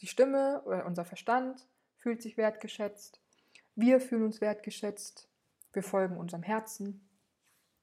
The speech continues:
wir treffen eine schnelle Entscheidung, zack, raus aus dem Kopf und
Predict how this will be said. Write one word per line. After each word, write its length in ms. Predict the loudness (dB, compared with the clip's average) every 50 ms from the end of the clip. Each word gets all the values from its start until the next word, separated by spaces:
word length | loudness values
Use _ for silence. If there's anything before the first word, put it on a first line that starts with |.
| _ -20 _ _ _ _ _ _ _ _
wir 100 | -8 -8
treffen 340 | 0 0 0 0 0 -6
eine 180 | -6 -4 -6 -6
schnelle 300 | -6 -6 -6 -6 -6 -4
Entscheidung, 600 | -6 -6 -6 -2 2 2 2 2 2 -2 -4 -6 -8 -16 _ _ _ _ _ _ _ _ _ 0 0 0 -10 0
zack, 400 | 2 2 2 0 -14 -20 -4 0
raus 220 | 0 0 0 -2
aus 120 | -12 -14 -14
dem 100 | -14 -6
Kopf 380 | -4 -4 -4 -4 -6 -20 -20 _ _ _ _ _ -18 -16 -16 _ _ _ _ _ _ _ _ _ -20 -20 _ _ _ _ _ _ _ -18 -18 _ _ _ _ _ _ _ _ _ _ _
und 480 | 2 4 4 4 2 0 -4 -12 -16